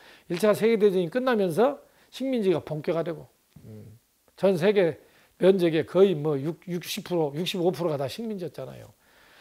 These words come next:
그래가면서 수백 년, 수-, 특히 수백 년 식민지를 겪던 나라들은 계속 침체에 빠질 수밖에 없었던 거지. 예, 기술도 없고 교육 수준도 개판이고. 그러니까 지금도 후진국이에요. 내가 그래서 그랬잖아요.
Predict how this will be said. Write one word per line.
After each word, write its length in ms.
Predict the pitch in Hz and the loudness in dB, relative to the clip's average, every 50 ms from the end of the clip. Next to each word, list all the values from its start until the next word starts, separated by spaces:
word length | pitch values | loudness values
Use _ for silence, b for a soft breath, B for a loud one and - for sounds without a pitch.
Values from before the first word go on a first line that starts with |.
| b b | b b
그래가면서 720 | b 202 226 269 269 226 226 247 254 254 240 214 226 226 | b 8 12 12 12 12 12 10 8 6 6 8 8 8
수백 440 | 202 - - 254 277 247 269 247 240 | 8 6 2 -2 6 8 10 10 10
년, 260 | 240 226 233 226 214 | 8 6 4 4 4
수-, 220 | 175 - - - - _ b b b b b | 2 -2 -8 -14 -18 _ b b b b b
특히 180 | b - - 254 | b -4 -2 -2
수백 360 | - - 269 254 277 269 254 | -2 0 2 4 4 4 6
년 160 | 247 240 220 | 6 4 2
식민지를 520 | - - 254 285 277 269 254 220 233 202 185 | 2 0 -2 -2 -2 0 2 4 4 4 4
겪던 360 | - 180 - - 226 208 196 | 2 -4 -6 -4 -4 -2 -2
나라들은 540 | 175 175 180 185 170 170 180 220 262 285 - _ _ _ _ _ _ _ _ _ _ _ _ _ _ _ _ _ | 0 2 2 2 2 2 0 0 -2 -6 -8 _ _ _ _ _ _ _ _ _ _ _ _ _ _ _ _ _
계속 380 | - 156 165 143 165 147 - | -2 -2 0 0 -2 -4 -8
침체에 380 | - - - 269 269 - - 214 | -10 -12 -12 -10 -8 -6 -6 -6
빠질 260 | - - - 208 202 | -6 -6 -10 -12 -12
수밖에 240 | - - 233 190 160 | -14 -14 -14 -14 -14
없었던 300 | 123 - - - 92 82 | -16 -16 -14 -14 -14 -14
거지. 200 | 85 82 _ _ _ _ _ _ _ _ _ _ _ _ - | -16 -18 _ _ _ _ _ _ _ _ _ _ _ _ -20
예, 40 | - - 139 - _ | -20 -20 -20 -20 _
기술도 380 | - - 226 196 247 226 185 202 | -10 -6 -4 -2 -2 -2 -2 -4
없고 280 | - - - - - _ _ _ - - _ _ _ _ b b b b b b b b | -6 -6 -10 -14 -16 _ _ _ -20 -20 _ _ _ _ b b b b b b b b
교육 340 | - 208 247 269 226 - - | 10 12 12 12 12 10 4
수준도 340 | - - - 269 233 214 - | -4 -2 0 2 2 2 2
개판이고. 540 | - 196 170 147 165 180 185 190 165 135 - _ _ _ _ _ _ _ _ _ _ _ _ _ _ _ _ - - _ _ - | 2 0 -2 0 -2 -2 -2 -4 -8 -14 -18 _ _ _ _ _ _ _ _ _ _ _ _ _ _ _ _ -20 -20 _ _ -4
그러니까 240 | 220 294 285 277 | -2 2 4 4
지금도 340 | 240 - 196 240 247 202 185 | 4 2 0 -2 -2 -2 -2
후진국이에요. 600 | 185 214 202 196 202 196 180 175 160 147 127 123 - b b b b | -2 -2 -4 -4 -4 -6 -6 -6 -8 -10 -12 -14 -20 b b b b
내가 180 | b 294 320 330 | b 8 10 10
그래서 160 | 320 269 185 | 10 10 8
그랬잖아요. 480 | 226 214 185 - 156 120 104 98 - | 8 6 6 4 2 0 0 -6 -16